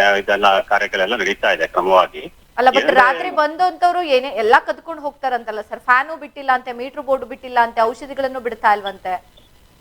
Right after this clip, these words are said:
Speaker 1: ಹೌದು, ಅದು ಸ್ವಲ್ಪ
Speaker 2: ಹಾ.
Speaker 1: ಜನ ನಿರ್-, ನಿರ್ಜನ ಪ್ರದೇಶಗಳಲ್ಲಿ ಇದ್ದಂಗಿದೆ ಅದು.
Speaker 2: ಹ್ಮ್.
Speaker 1: ನಾ-, ಹಾಗಾಗಿ ಅದಕ್ಕೆ ನಾವು ನಮ್ಮ ಇಲಾಖೆಯಿಂದ,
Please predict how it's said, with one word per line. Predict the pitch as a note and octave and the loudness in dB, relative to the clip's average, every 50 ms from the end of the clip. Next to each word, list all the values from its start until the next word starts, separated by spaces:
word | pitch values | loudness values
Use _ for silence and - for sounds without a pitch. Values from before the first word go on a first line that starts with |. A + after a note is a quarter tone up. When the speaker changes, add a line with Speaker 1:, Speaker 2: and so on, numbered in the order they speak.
| _ _ _ _ _ _ _ _ _ _ _ _ - - | _ _ _ _ _ _ _ _ _ _ _ _ -4 -2
Speaker 1:
ಹೌದು, | C3 D3+ - A2 | -2 0 2 0
ಅದು | G2+ - B2+ D3+ C#3+ | 0 0 0 -4 -2
ಸ್ವಲ್ಪ | - B2+ C#3+ - - B2 | -4 -4 -6 -4 -2 2
Speaker 2:
ಹಾ. | A2+ A2+ D3+ F3+ D#3+ A#3+ A#3 A3+ G#3+ - | 4 4 4 4 0 -2 -4 -4 -2 -2
Speaker 1:
ಜನ | - A#2 C#3 E3 E3 D#3 - - - | -2 2 2 2 2 0 -4 -8 -8
ನಿರ್-, | A#2+ C3 D3 - - - | -6 -6 -6 -6 -8 -10
ನಿರ್ಜನ | C3+ - - - - - - D3 D3+ D#3 | -10 -12 -12 -14 -12 -6 -2 0 0 0
ಪ್ರದೇಶಗಳಲ್ಲಿ | - - C3+ B2 B2 A#2+ G#2 - A#2+ A2+ A#2 A2 A2+ A#2 A#2 C#3+ D#3 | 0 0 -4 -2 -2 -2 0 0 -2 -2 -2 -2 -4 -4 -2 -2 -4
ಇದ್ದಂಗಿದೆ | C3 - G#3+ G#3 G3+ G3 F#3+ F#3+ F3+ | -4 -2 -2 -2 -2 -2 0 2 0
ಅದು. | E3+ - - D#3 G3 - C4 | 0 0 -2 0 0 0 0
Speaker 2:
ಹ್ಮ್. | A#3+ A3+ A3 A3+ A3 G3+ G3 G3+ F#3 - - - - | 0 -4 -10 -10 -10 -10 -10 -12 -12 -12 -14 -4 0
Speaker 1:
ನಾ-, | C3+ C3 C3+ C3 B2 - | 2 4 6 4 4 6
ಹಾಗಾಗಿ | - D3+ D3+ D3 D3 D3 D#3 D#3+ - C#3 C#3+ E3+ | 6 4 4 4 2 0 0 0 0 -2 0 2
ಅದಕ್ಕೆ | D#3 A#2+ B2+ D3+ D#3 - - | 4 4 4 2 0 -6 -4
ನಾವು | D3 D3 D3 C#3+ D3 C#3+ D3 D3 D3 D3 D3 | 0 2 2 2 2 2 0 0 2 0 0
ನಮ್ಮ | C#3 C#3 C#3 C3+ C3+ | 2 2 0 0 0
ಇಲಾಖೆಯಿಂದ, | C#3 C3 C#3+ D3 C#3+ - - C#3+ C#3 C#3 C3 | -2 0 2 0 0 0 -2 -4 -2 -2 0